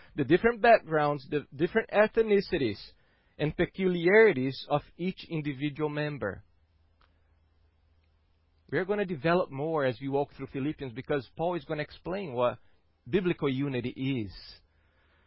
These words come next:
But just so we are thinking through this, uh, one word used to speak about unity in the church is the Greek word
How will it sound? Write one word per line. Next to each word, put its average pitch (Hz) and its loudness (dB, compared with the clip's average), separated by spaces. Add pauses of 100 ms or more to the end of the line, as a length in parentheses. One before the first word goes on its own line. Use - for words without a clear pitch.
(600)
But 135 -8
just 180 0
so 175 -2
we 165 2
are 147 0 (100)
thinking 156 -4
through 135 -2
this, 92 -6 (1000)
uh, 131 0
one 190 0 (100)
word 196 8
used 180 0
to 170 2 (680)
speak - -2
about 170 8
unity 208 6
in 165 0
the 147 4
church 208 4
is 170 -8
the 160 0
Greek 180 -4
word 190 4